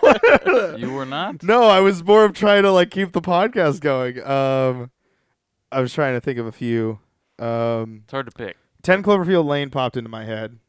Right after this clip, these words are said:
Speaker 1: uh, because I just saw it recently.
Speaker 2: I have not seen that.
Speaker 1: And, uh, it's,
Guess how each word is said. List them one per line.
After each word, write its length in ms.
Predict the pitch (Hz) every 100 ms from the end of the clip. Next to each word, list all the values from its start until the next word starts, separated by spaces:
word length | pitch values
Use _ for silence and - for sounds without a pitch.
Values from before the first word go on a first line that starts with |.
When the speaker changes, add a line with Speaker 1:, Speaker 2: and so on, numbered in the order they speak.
| _
Speaker 1:
uh, 240 | 110 110 110
because 240 | 120 117
I 80 | 113
just 160 | 110 -
saw 120 | 113
it 40 |
recently. 640 | 110 113 110 104 107 107 104
Speaker 2:
I 40 | 98
have 100 | 98
not 180 | 107 _
seen 160 | 139
that. 100 | 113
Speaker 1:
And, 380 | 113 110 110 110
uh, 400 | 110 107 107 107 - _
it's, 580 | 117 107 - - -